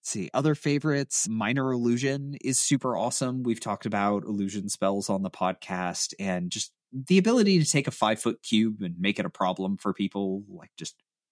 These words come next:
"Here's a barrel to hide inside," whatever. Like, really good,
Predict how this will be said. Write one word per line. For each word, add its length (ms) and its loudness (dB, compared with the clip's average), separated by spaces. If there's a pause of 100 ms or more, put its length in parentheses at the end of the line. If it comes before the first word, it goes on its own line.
(120)
"Here's 320 0
a 80 -14
barrel 300 2
to 60 0
hide 260 2
inside," 640 0
whatever. 580 -2 (420)
Like, 140 -8 (500)
really 300 4
good, 360 4